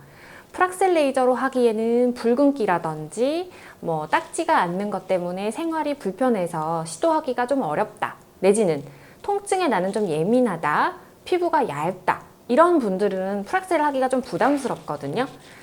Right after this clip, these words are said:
그럴 때 시술을 많이 추천드리고 있습니다. 포텐자는 마이크로 니들이 피부 속에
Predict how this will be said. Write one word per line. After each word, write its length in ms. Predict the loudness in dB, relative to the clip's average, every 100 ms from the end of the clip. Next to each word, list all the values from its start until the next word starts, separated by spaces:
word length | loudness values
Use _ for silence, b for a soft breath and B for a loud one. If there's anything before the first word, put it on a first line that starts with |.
| B
그럴 320 | 0 2 2
때 380 | 0 2 2 2 -6 -12
시술을 380 | -8 -2 0
많이 220 | 0 -2 -6
추천드리고 540 | -4 -4 -2 -2 -2
있습니다. 500 | -4 -4 -8 -8 -14 -18 -20 -20 -20 -20 -20 B B -8
포텐자는 760 | 2 4 6 6 8 6 4 0
마이크로 540 | 2 2 0 0 0
니들이 680 | 0 -2 -2 0 0 -2 -8 -4
피부 300 | -2 0 0
속에 500 | 2 2 4 2